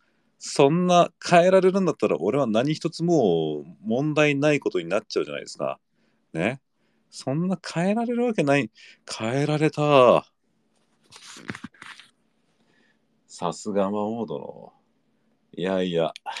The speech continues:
こういう、何？あの、小賢しいアイテムの、こ-、細かいテクニック、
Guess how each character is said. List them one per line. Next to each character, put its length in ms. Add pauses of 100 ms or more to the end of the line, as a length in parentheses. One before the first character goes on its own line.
(840)
こ 280
う 80
い 480
う、 80
何？ 640 (300)
あ 220
の、 120
小 200
賢 280
し 260
い 80
ア 80
イ 100
テ 120
ム 100
の、 340 (560)
こ-、 320
細 200
か 120
い 100
テ 120
ク 80
ニ 140
ッ 20 (140)
ク、 200